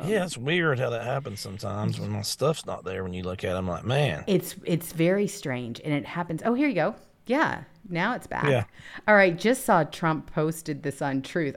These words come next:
Speaker 2: I honestly can't tell if this is sarcasm or not. "Mike Pence is an innocent man. He never did anything knowingly dishonest in his life.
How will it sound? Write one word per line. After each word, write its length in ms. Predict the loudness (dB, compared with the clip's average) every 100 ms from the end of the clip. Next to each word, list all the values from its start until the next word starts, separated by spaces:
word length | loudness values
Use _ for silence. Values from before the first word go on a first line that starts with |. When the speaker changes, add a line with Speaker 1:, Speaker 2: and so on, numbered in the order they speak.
| -2
Speaker 2:
I 100 | -2
honestly 420 | 0 0 0 -2 -4
can't 320 | -4 -4 -4
tell 240 | -2 0
if 120 | -2
this 180 | -4 -6
is 120 | -6
sarcasm 640 | -2 -2 -2 -2 -2 -2 0
or 60 |
not. 320 | 0 0 -4 -10 -20 -16 2
"Mike 320 | 4 4 0
Pence 320 | -2 0 -2
is 200 | -4 -2
an 120 | -2
innocent 460 | -2 -2 -2 -6 -4
man. 400 | -4 -4 -6 -8 -12 -20 -2
He 140 | 2
never 320 | 6 6 6
did 220 | 4 2 2
anything 580 | 0 0 0 0 2
knowingly 720 | 2 2 0 0 0 -2 -4 -8 -6
dishonest 720 | -6 -6 -4 -2 -2 -4 -6
in 140 | -4 -2
his 240 | -4 -6
life. 500 | -2 -2 -2 -6 -14